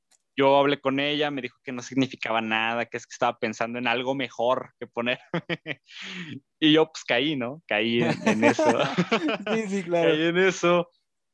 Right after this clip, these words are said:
Speaker 1: Resulta que nos íbamos a ver y me dice, "Oye, ¿qué crees?". Ah, llega al punto de encuentro y me dice, "Oye, ¿qué crees? La verdad es que solo tengo diez minutos porque tengo que ir a ensayar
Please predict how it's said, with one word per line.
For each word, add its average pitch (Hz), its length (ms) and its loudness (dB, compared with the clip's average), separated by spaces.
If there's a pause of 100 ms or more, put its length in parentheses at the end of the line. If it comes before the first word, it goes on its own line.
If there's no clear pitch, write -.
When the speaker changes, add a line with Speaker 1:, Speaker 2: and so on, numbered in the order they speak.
(120)
Speaker 1:
Resulta 156 400 2
que 170 80 0
nos 147 160 0
íbamos 170 360 -2
a 165 100 0
ver 165 360 0 (800)
y 160 260 -2
me 143 160 -2
dice, 143 600 -2
"Oye, 151 300 -2
¿qué 139 140 -12
crees?". 147 540 -6
Ah, 151 160 0
llega 151 320 -4
al 156 160 -8
punto 143 320 -8
de 143 60 -4
encuentro 143 640 -2
y 131 100 -4
me 117 140 -2
dice, 113 520 -2
"Oye, 127 400 0
¿qué 123 120 -16
crees? 131 180 -8
La 120 100 -2
verdad 120 160 -2
es - 100 -12
que 139 80 -18
solo 131 280 -6
tengo 135 460 0
diez 156 440 2
minutos 160 600 -2
porque - 220 -8
tengo 117 320 0
que 117 100 -2
ir 110 140 2
a 120 40 0
ensayar 101 540 -4